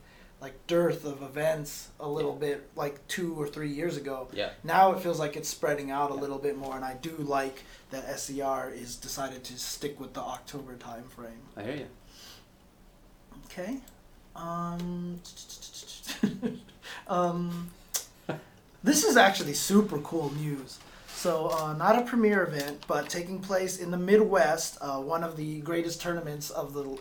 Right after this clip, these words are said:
Speaker 1: of the year last year, according to everybody who went. I can't say that 'cause I didn't go. Uh, Combo Breaker twenty sixteen, twenty sixteen, I should say,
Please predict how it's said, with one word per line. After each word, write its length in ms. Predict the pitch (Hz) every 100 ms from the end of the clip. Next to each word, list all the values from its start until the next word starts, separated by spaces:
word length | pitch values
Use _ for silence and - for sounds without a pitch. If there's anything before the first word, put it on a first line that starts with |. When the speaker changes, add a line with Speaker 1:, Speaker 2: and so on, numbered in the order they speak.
| -
Speaker 1:
of 160 | 156 143
the 80 | 143
year 280 | 185 175
last 380 | 147 160 180 -
year, 240 | 160 147 143
according 400 | 143 175 147 147
to 160 | 147 147
everybody 400 | 143 147 147 139
who 120 | 135
went. 420 | 139 165 139 - - - - - -
I 120 | 147
can't 280 | 151 156 -
say 140 | 151
that 200 | 147 139
'cause 120 | 135 139
I 140 | 175
didn't 240 | 156 131
go. 280 | 127 123 135 - - - -
Uh, 260 | 143 143 135 - - - -
Combo 380 | - 220 247 247
Breaker 300 | 214 214 202
twenty 300 | - 202 196
sixteen, 580 | 190 185 - - 165 123 - - - - - -
twenty 220 | 196 196
sixteen, 440 | 190 196 - 185 147
I 80 | 139
should 180 | 151 147
say, 260 | 147 131